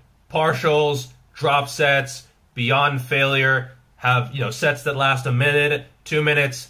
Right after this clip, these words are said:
three minutes. I've had sets of rear delts that lasted four or five minutes. And in a lot of cases, that is what takes,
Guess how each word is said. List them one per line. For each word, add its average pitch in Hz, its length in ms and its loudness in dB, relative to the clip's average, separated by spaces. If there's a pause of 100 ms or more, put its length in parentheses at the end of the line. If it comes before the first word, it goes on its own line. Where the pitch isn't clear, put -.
three 147 180 -2
minutes. 143 420 -2 (220)
I've 120 180 0
had 147 160 0
sets 156 320 0
of 127 220 -6
rear 139 160 0
delts 127 280 2
that 113 140 -2
lasted 120 640 0
four 113 320 -4
or 107 180 -10
five 92 380 -8
minutes. 80 480 -16 (440)
And 127 240 -6
in 147 100 -2
a 139 80 -2
lot 147 180 2
of 160 80 -2
cases, 160 520 -4 (180)
that 139 280 2
is 143 140 -4
what 127 220 -4
takes, - 460 -4